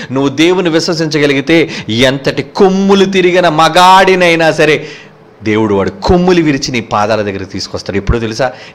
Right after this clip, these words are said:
నీ భక్తి. ఆ భక్తి పవిత్రంగా ఉండాలి. అది బైబిల్ చెప్పిన తీరి.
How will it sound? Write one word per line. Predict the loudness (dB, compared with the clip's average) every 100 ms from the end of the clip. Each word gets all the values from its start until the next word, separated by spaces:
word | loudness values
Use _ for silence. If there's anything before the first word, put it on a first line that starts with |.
| -12
నీ | -10
భక్తి. | -8 -10 -14 -18 -20 -20 -20 -20 -20 -20 -20 -20 -16 -4
ఆ | 2 4
భక్తి | 4 2 -2
పవిత్రంగా | 0 2 2 0 0 2 4 6
ఉండాలి. | 4 6 4 4 -2 -10 -20 -20 -20 _ _ -20 -20 -20 -20 -20 -20 -20 -20 -20 -18 -10
అది | -4
బైబిల్ | -2 -2 -4
చెప్పిన | -6 -4 -4 -6 -12 -20 -20 -20 -20 -20 -14
తీరి. | -14 -14